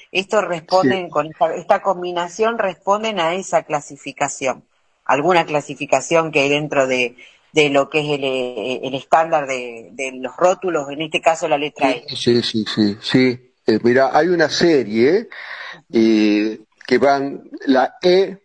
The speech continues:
Speaker 2: serie cien, la E serie doscientos, la E serie trescientos, cuatrocientos, quinientos, mil, mil doscientos, mil cuatrocientos. No es que haya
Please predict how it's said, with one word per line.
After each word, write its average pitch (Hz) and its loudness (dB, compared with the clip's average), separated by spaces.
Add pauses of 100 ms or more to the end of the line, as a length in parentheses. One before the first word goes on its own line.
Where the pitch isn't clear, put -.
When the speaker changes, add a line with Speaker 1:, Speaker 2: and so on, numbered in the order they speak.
(280)
Speaker 2:
serie 135 0
cien, 190 2
la 120 4
E 156 2
serie 120 2
doscientos, 147 2
la 107 4
E 120 4
serie 113 2
trescientos, 139 2
cuatrocientos, 127 2
quinientos, 117 2 (540)
mil, 160 4
mil 139 2
doscientos, 147 2
mil 127 2
cuatrocientos. 92 -2
No 123 6
es 147 2
que 156 2
haya 139 0